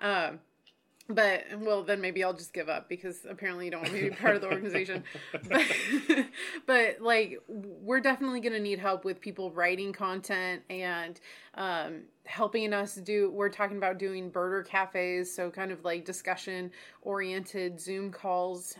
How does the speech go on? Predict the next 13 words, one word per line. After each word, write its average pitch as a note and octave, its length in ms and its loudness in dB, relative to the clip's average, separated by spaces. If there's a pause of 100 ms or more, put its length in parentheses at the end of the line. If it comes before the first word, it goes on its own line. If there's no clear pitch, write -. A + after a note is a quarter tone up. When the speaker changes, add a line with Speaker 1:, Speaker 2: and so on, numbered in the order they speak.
Speaker 1:
um, E3+ 420 -6
which F#3 200 -6
I G3 40 -2
think G#3 220 -6
we're F#3+ 200 0
probably F#3 320 -2
gonna F#3 120 -6
have F3+ 200 -2
one F3 180 -6
in, D#3+ 300 -8
in F#3 200 -10
September. F#3 720 -2 (440)
Um, F3+ 400 -4